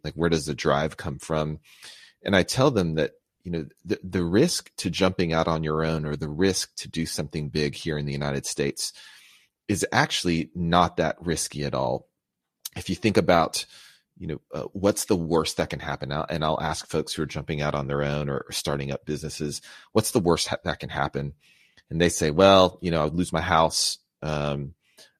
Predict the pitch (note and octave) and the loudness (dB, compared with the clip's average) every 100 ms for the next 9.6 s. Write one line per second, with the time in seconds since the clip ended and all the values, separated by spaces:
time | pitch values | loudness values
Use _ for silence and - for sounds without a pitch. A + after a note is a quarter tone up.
0 | - F2 F2+ - D#2 D#2 D#2 D#2 F2 E2+ | -4 0 0 0 -2 2 2 0 -4 -6
1 | F2+ E2 E2 E2 D2+ D#2+ E2 D2+ D2+ C#2+ | -2 -2 -2 -4 -6 -4 -4 -4 -6 -6
2 | C2 - D2+ C#2 - - - - B1 C#2 | -10 -10 -8 -8 -8 -8 -8 -10 -8 -8
3 | - D#2 C#2+ D#2+ C#2+ C#2+ C#2 A#1+ C#2 - | -8 -12 -8 -8 -6 -6 -8 -14 -14 -10
4 | D2+ C#2 C#2 C2 B1+ - - - _ - | -8 -6 -6 -6 -8 -14 -20 -20 _ -4
5 | D#2 - C#2+ C2+ - - _ C2 B1+ C2 | -4 -2 -4 -2 -6 -8 _ -12 -10 -10
6 | _ _ - C#2+ - D#2 D2 - C#2 C2 | _ _ -18 -8 0 2 2 -2 -4 -6
7 | C2+ C#2 - _ _ - F#2+ - F2+ F2+ | -6 -10 -16 _ _ -10 -4 -2 4 4
8 | E2+ - - - - G#2+ - F2 D#2+ C#2+ | 4 -2 -10 -4 2 4 4 2 2 0
9 | - D#2 - E2 D2+ | -2 -6 -2 -2 -2